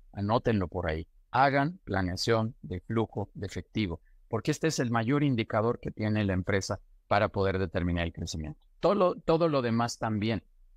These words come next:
pero este es el más importante. Algunos a lo mejor ya vieron esta analogía que a mí me gusta muchísimo y la pongo así en la pantalla, así macro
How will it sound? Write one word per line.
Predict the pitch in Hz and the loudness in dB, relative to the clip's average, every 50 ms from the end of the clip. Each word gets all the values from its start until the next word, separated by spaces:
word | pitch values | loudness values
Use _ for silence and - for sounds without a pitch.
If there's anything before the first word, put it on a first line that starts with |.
| _ _ _ | _ _ _
pero | - 113 120 | 0 0 2
este | 131 135 - - 135 | 0 0 -2 -4 -4
es | - | -4
el | 127 107 | -4 -2
más | 104 107 107 - - | -2 -2 -2 -2 -4
importante. | 110 104 - - - - - - - _ - - _ _ _ _ _ _ _ | -6 -6 -6 -10 -14 -16 -18 -20 -20 _ -20 -20 _ _ _ _ _ _ _
Algunos | 156 151 160 208 214 226 - | -2 0 0 0 0 0 0
a | 190 | 0
lo | 175 160 | 0 0
mejor | 156 156 170 165 | 0 -2 -2 0
ya | 165 156 | 0 2
vieron | 151 151 156 147 151 143 | 2 2 0 0 0 0
esta | 139 135 - - 139 | -2 -2 -2 0 0
analogía | 120 117 110 104 98 101 - - 127 123 110 95 | 0 2 0 0 -2 -4 -4 -2 0 0 0 0
que | - - 101 | -2 -4 -2
a | |
mí | 104 107 | 0 0
me | 110 107 110 | 0 0 -2
gusta | 104 107 - - 110 | -4 -6 -6 -4 -4
muchísimo | 104 95 87 - - 110 - - 107 104 107 | -4 -4 -4 -4 -6 -6 -4 -2 -2 -2 0
y | 104 | 0
la | 101 113 | 0 0
pongo | - - 143 151 160 | 0 0 0 0 0
así | 151 - - 139 | 0 0 0 0
en | 131 135 | 2 2
la | 135 | 0
pantalla, | - - 117 107 95 - 127 117 117 117 107 110 - - - - | 0 0 0 -2 0 0 0 2 2 2 0 -2 -4 -10 -14 -14
así | 104 - - 110 110 107 | -12 -6 -4 -2 -2 0
macro | 107 117 123 120 - 120 117 117 | 2 0 0 0 -2 -4 -4 -4